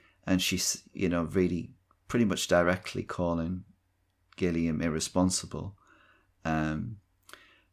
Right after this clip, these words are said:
but, I mean, I can't imagine no, those kind of unsafe practices exist now, like, for kids, maybe for adults. Like, we had the, the whole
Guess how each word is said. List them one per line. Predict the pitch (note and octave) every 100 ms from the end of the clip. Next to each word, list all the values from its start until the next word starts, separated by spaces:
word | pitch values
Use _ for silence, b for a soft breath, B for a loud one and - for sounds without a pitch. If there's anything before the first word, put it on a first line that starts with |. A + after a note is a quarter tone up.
| _
but, | - A2 -
I |
mean, | A2 C3
I | - A#2+
can't | - F3 E3+
imagine | C#3+ B2+ G#2 G#2 G2
no, | G#2 G#2
those | - G2+ G2
kind | - G2 F#2
of | F#2 F#2
unsafe | F2+ - - F2+ E2+ - - -
practices | G2+ G2 F#2 - F2+
exist | E2+ - F2+ F2 -
now, | E2+ D#2+ F2 - _ _ _ _ -
like, | C#2 E2+
for | -
kids, | - - F#2+ E2 - -
maybe | - F#2+ F#2
for | F2+ E2+ E2
adults. | E2+ F2+ E2 D#2+ - D#2+
Like, | D2+
we | F2
had | D#2+ -
the, | E2+ D#2 F#2 - b b b b b b b
the | - E2+
whole | F#2+ E2+ E2 D#2+